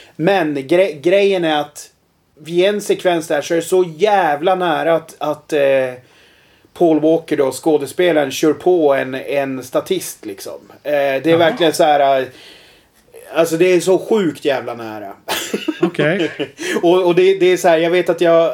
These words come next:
Speaker 1: hörde det l-, lite kring en, kring en sekvens i femman på ett kommentatorspår. Där de i stort sett säger så här: "Ja, ser det ut som att statisterna springer för livet så är det det de gör."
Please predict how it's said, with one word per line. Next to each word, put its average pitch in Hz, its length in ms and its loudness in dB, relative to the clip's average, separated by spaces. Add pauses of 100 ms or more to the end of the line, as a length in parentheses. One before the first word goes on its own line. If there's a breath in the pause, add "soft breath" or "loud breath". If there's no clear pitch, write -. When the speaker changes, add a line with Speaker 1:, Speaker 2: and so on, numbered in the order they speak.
Speaker 1:
hörde 165 380 2
det 160 80 -4 (100)
l-, 160 400 -10
lite 156 720 0 (160)
kring 165 240 2
en, 160 80 2 (180)
kring 165 260 2
en 156 120 2
sekvens 151 440 -2
i 156 60 -2
femman 165 580 0
på 160 120 -4
ett 147 100 -4
kommentatorspår. 139 920 -2 (580 loud breath)
Där 151 180 2
de 151 120 0
i 147 40 0
stort 147 260 -2
sett 135 160 0
säger 156 320 2
så 135 120 -2
här: 127 160 2
"Ja, 151 360 2
ser 160 200 -2
det 156 60 6
ut 180 200 2
som 170 120 0
att 156 180 0
statisterna 147 640 -2
springer 139 340 -4
för 135 100 -10
livet 143 360 -2
så 143 80 0
är 131 80 2
det 131 100 0
det 127 60 0
de 123 140 -4
gör." 117 320 0